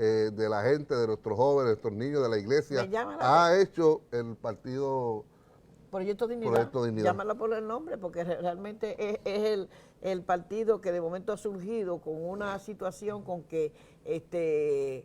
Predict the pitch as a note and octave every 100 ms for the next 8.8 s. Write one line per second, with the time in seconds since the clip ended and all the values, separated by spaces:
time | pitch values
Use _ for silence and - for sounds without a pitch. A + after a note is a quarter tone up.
0 | - _ _ _ _ - D#3 - F3 E3+
1 | F#3 A#3 B3 A#3+ B3 A#3+ A#3+ A#3+ B3 A#3
2 | - G3 F3 G3 G3 G#3 A3 G3 F#3 F3
3 | E3+ F#3 D3+ D#3+ A3 E3 - - - -
4 | - _ F#3 F3 F3 A#3 B3+ G3 G3 F#3+
5 | G3+ G#3 - F3 F3+ A3+ A3 G3+ F#3 F#3
6 | F3+ A3 A3+ B3 G3 G3 F#3+ G#3 A#3+ A#3
7 | F#3+ A3+ G3 D#3+ D#3 - - D#3+ E3+ G3
8 | F#3 E3+ D#3+ D#3 G3 G3 D3